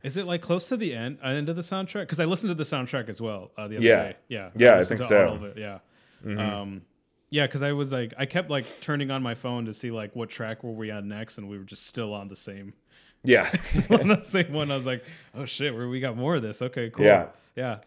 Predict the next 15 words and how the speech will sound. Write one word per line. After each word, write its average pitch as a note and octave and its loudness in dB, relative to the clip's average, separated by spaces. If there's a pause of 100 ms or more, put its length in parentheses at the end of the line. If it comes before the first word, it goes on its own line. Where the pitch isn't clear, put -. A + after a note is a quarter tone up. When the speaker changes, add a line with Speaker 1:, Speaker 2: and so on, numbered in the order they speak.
(120)
Speaker 2:
So, F2 4
yeah, D3 12
no, C3+ 8
it's, G2+ 0
it's B2 0
really B2+ 2
interesting A2 -6
the F2+ 0
way E2+ 0
that, E2 -2
you G2 -8
know, G2 0
that F#2 2
their, F#2+ 4
their, G2 0